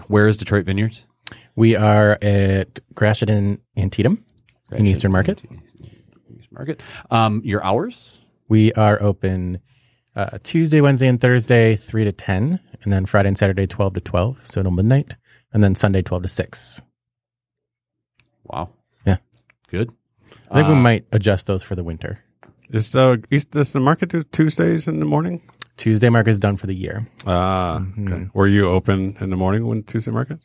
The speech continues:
Speaker 2: Mm-mm.
Speaker 3: No.
Speaker 2: We don't really, people kinda come after, and then, like, Saturday's same, they'll come at four o'clock, we'll get busy.
Speaker 3: I gotcha.
Speaker 1: And no one's drinking in the morning.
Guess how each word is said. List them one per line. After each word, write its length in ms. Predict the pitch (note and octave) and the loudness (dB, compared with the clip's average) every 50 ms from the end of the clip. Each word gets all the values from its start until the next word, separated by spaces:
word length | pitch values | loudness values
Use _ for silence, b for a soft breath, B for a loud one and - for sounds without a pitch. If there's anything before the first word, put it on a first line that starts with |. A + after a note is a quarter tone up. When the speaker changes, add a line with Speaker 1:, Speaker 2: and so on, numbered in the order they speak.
| _ _ - | _ _ -2
Speaker 2:
Mm-mm. 280 | G#2+ G2 F#2+ G2 F#2 - - - | -2 0 0 -4 -6 -8 -10 -8
Speaker 3:
No. 220 | E2 D#2+ D#2 - _ _ _ B B B B B B - | -8 -8 -8 -10 _ _ _ B B B B B B 0
Speaker 2:
We 80 | D#3 | 2
don't 120 | F3+ F3+ D#3+ | 4 4 6
really, 240 | D3 C#3+ C#3 G#2+ G#2+ G#2 - | 6 4 4 2 0 -2 0
people 220 | - D3+ C3+ A#2 | 0 2 2 2
kinda 180 | - A#2+ G#2+ G2 | 2 2 0 2
come 200 | - A2+ G#2 F#2+ | 0 0 0 0
after, 380 | F#2 F2+ F#2 - A#2+ D3 D#3+ - _ _ _ _ _ _ _ _ _ _ _ _ _ _ _ _ - | -2 -2 -2 -2 -2 -2 -2 -4 _ _ _ _ _ _ _ _ _ _ _ _ _ _ _ _ 0
and 140 | G#2 G#2 | 2 4
then, 100 | G2+ G2 | 4 4
like, 140 | F#2+ F#2 F2+ | 2 0 0
Saturday's 420 | - - G2+ F#2+ F#2 F#2 F2+ F2 - | 0 0 0 0 0 -2 -4 -4 -6
same, 360 | - - - G2 F2+ F2 F2 | -6 -4 -2 0 0 0 0
they'll 240 | F2 F2+ E2+ E2 D#2+ - _ _ | 0 0 -2 -2 -4 -10 _ _
come 200 | - - F2+ E2+ E2 | -6 -4 -4 -4 -4
at 100 | - - | -6 -6
four 160 | - F#2 D2+ | -6 -6 -4
o'clock, 260 | - - E2 - - | -2 -2 -2 -2 -2
we'll 80 | E2+ E2 | -4 -4
get 120 | D2 D#2 | -4 -6
busy. 300 | - D#2+ D#2+ E2+ F2 - _ _ _ _ _ _ _ _ - - - | -6 -6 -6 -6 -8 -10 _ _ _ _ _ _ _ _ -20 -20 -12
Speaker 3:
I 40 | - | -8
gotcha. 340 | E2 D2+ C#2+ - - D#2+ - _ _ _ _ _ _ _ _ _ _ _ _ _ _ _ _ _ - | -8 -8 -8 -8 -12 -14 -16 _ _ _ _ _ _ _ _ _ _ _ _ _ _ _ _ _ -8
Speaker 1:
And 100 | F#2 F#2 | -2 0
no 60 | A2 | 2
one's 120 | A2+ G#2 | 2 0
drinking 220 | A2+ G2 D#2+ F2+ E2+ | 0 -4 -4 -4 -4
in 80 | D#2+ | -4
the 60 | D#2+ D2+ | -4 -6
morning. 260 | D2+ D#2+ F2 G2+ | -8 -6 -6 -8